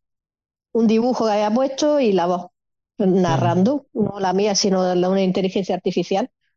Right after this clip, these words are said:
Speaker 2: Claro.
Speaker 1: Y llamó la atención, pero no demasiado. Entonces ya los siguientes empecé a meterle música, efectos, poco a poco cada vez me quedan mejor los TikToks también.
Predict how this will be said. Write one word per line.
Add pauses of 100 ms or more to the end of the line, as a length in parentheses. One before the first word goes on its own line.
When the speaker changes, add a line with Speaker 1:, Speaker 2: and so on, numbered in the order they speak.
(420)
Speaker 2:
Claro.
Speaker 1:
Y (520)
llamó
la
atención,
pero
no
demasiado. (580)
Entonces
ya
los
siguientes
empecé
a
meterle
música,
efectos,
poco
a
poco
cada
vez
me
quedan
mejor
los
TikToks
también.